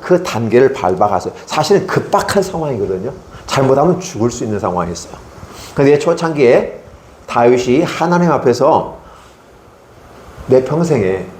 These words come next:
나는 이 좋은 집에 살면서 하나님의 집은 이 천막으로 되는 곳에 산다면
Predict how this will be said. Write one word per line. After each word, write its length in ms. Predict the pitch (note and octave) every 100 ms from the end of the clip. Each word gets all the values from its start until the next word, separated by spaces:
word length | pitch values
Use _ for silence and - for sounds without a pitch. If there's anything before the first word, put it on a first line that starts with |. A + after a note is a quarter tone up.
| - - - - - - -
나는 480 | C3 D#3+ G3+ - -
이 180 | E3+ F3
좋은 340 | - B2+ D#3+ D#3+
집에 240 | - A#2
살면서 680 | - A#2+ A2 F#2 F2+ F2+ - - -
하나님의 500 | - G3 G#3 A3 E3
집은 320 | - A#2 D3+ - -
이 120 | B2+ B2
천막으로 600 | - B3+ C4+ A#3 G#3+ F3+
되는 220 | C#3 C3
곳에 440 | A2+ B2 C3 C3 -
산다면 800 | - F3 E3+ B2+ G2 F#2+ B2+